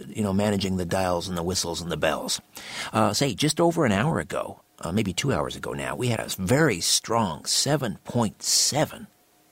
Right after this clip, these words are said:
quake occurring in, uh, Papua New Guinea.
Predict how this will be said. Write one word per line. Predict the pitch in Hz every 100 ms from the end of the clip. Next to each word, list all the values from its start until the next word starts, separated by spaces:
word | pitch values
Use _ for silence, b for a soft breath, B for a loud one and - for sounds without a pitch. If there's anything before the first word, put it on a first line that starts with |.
| _ _
quake | - 127 101 - - -
occurring | 98 - 117 110 98
in, | 95 85
uh, | 80
Papua | - 117 113 95
New |
Guinea. | 80 110 123 73